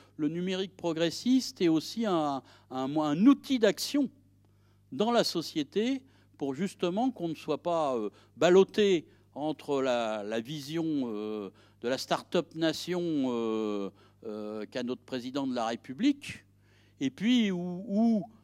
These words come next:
des, je dirais, tous les grands prophètes, parce que nous avons des Laurent Alexandre et d'autres, euh,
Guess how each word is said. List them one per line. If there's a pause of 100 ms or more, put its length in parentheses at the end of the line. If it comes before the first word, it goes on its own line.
(140)
des,
je
dirais,
tous
les
grands
prophètes,
parce
que
nous
avons
des
Laurent
Alexandre
et
d'autres,
euh,